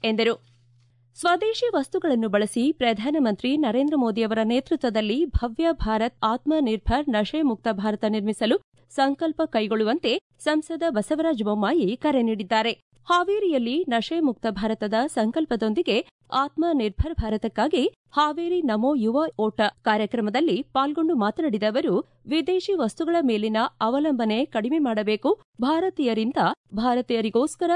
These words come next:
ಉತ್ಪಾದನೆಯಾದ ವಸ್ತುಗಳನ್ನು ಬಳಸಬೇಕು, ವಿದೇಶಿ ವ್ಯಾಮೋಹ ಕಡಿಮೆ ಮಾಡಬೇಕು ಎಂದರು. ಕೃಷಿ ಕ್ಷೇತ್ರಕ್ಕೆ ಹೆಚ್ಚಿನ ಉತ್ತೇಜನ ನೀಡುವ ನಿಟ್ಟಿನಲ್ಲಿ ಕೇಂದ್ರ ಸರ್ಕಾರವು ಎರಡು ಸಾವಿರದ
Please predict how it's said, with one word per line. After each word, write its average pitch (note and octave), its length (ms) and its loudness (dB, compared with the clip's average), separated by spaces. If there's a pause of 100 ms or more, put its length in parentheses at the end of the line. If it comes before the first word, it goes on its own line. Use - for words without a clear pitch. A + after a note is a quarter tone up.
(160)
ಉತ್ಪಾದನೆಯಾದ A#3 640 0
ವಸ್ತುಗಳನ್ನು A3 760 0
ಬಳಸಬೇಕು, A3+ 720 0 (180)
ವಿದೇಶಿ E4+ 480 0
ವ್ಯಾಮೋಹ A3 460 0 (340)
ಕಡಿಮೆ D4 300 2
ಮಾಡಬೇಕು B3 880 0
ಎಂದರು. A3+ 520 -2 (540)
ಕೃಷಿ G#4+ 460 0
ಕ್ಷೇತ್ರಕ್ಕೆ D4+ 580 0
ಹೆಚ್ಚಿನ E4 480 0
ಉತ್ತೇಜನ D4 560 0
ನೀಡುವ A3+ 300 0
ನಿಟ್ಟಿನಲ್ಲಿ A3+ 640 0
ಕೇಂದ್ರ D#4+ 420 0
ಸರ್ಕಾರವು A3 640 0
ಎರಡು B3+ 340 0
ಸಾವಿರದ G#3+ 340 -4